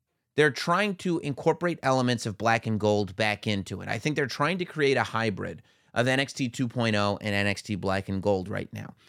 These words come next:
where they maintain this developmental system, but at the same time, try to get back that credibility that they had. Try to be the place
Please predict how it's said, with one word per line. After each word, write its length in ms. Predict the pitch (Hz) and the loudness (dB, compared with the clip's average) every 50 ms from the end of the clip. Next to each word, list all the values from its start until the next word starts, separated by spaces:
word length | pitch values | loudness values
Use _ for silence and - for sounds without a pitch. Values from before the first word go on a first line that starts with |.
| _ _ _ _ | _ _ _ _
where 140 | 117 127 123 | 2 4 4
they 160 | 131 127 120 | 4 4 4
maintain 840 | 120 123 135 147 165 180 185 165 - - 165 208 240 226 175 139 127 | 4 4 4 2 2 0 0 -2 -2 0 0 2 2 2 2 2 2
this 120 | 127 120 | 0 -2
developmental 960 | - - 127 113 98 131 135 151 165 131 104 135 139 143 147 143 - 139 127 120 | 0 -2 -2 0 2 2 2 2 0 -2 0 -2 0 0 0 0 0 -2 -2 -2
system, 600 | - - 165 165 156 - - - 120 110 107 104 | -2 -2 -2 -2 -2 -2 -4 -2 -2 -2 0 -2
but 100 | 117 117 | -2 -4
at 100 | 117 - | -4 -6
the 80 | 110 | -10
same 460 | - - - 160 160 175 180 175 156 | -12 -8 -6 -4 -2 -2 -2 -2 -4
time, 480 | - 151 143 139 139 131 131 127 120 113 - - _ _ _ _ _ | -2 0 0 2 2 2 0 0 -2 -4 -6 -14 _ _ _ _ _
try 380 | - - - 165 151 165 180 | -4 2 4 4 6 6 4
to 100 | 180 175 | 2 0
get 320 | 156 127 156 156 143 113 - | 0 0 -2 -2 -2 -2 -2
back 300 | 147 143 143 143 - - | 0 0 0 -2 -2 -2
that 180 | 135 131 127 | -2 -2 -2
credibility 680 | - - 139 135 127 123 110 120 117 117 117 113 113 113 | -2 0 2 2 4 2 2 2 2 2 2 2 2 0
that 180 | 101 101 104 85 | 0 0 -2 0
they 200 | - 104 104 95 | 0 0 2 2
had. 420 | 87 95 98 95 95 95 - - _ _ _ _ _ _ _ _ _ _ _ _ _ _ _ _ _ _ | 2 2 2 2 2 -2 -8 -16 _ _ _ _ _ _ _ _ _ _ _ _ _ _ _ _ _ _
Try 400 | - - - 156 147 156 170 175 | -4 2 6 8 8 8 8 6
to 140 | 165 160 139 | 4 2 0
be 500 | 113 101 - 143 147 156 165 165 165 160 | -2 -2 2 2 4 4 4 2 2 2
the 160 | 135 143 127 | 2 0 -2
place 560 | 98 - 110 135 139 135 117 107 107 - - | -2 -4 0 2 2 2 2 0 -4 -6 -10